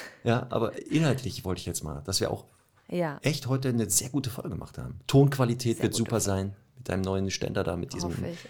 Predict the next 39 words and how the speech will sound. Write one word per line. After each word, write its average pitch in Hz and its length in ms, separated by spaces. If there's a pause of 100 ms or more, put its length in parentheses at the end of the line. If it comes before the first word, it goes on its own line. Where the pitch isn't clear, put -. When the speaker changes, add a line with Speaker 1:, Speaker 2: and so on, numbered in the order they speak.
(220)
Speaker 1:
mit - 100
diesem, 85 440
äh, 85 180
Fernglas. 98 800
Speaker 2:
<laughs> 143 60
Aber 220 280 (200)
Marc, 208 300
bevor 214 300
wir 233 60
jetzt 220 160
das 214 120
Thema 214 260
abschließen, 185 500
ich, 190 120
mir, 196 220
mir 202 120
sind 220 180
jetzt 247 180
noch 196 120
zwei 190 200
Mythen 208 320
eingefallen, 160 460
die 165 160
wir, 175 80
glaub 156 200
ich, 165 120
noch 165 140 (480)
wirklich, 180 500
äh, 165 80
thematisieren 175 320
Speaker 1:
Zum 113 180
Speaker 2:
müssen, 92 60
Speaker 1:
Maulkorb? 131 400
Speaker 2:
um 175 60
das - 180
jetzt - 200
ganz 190 260
vollständig, 165 460
ja. 156 140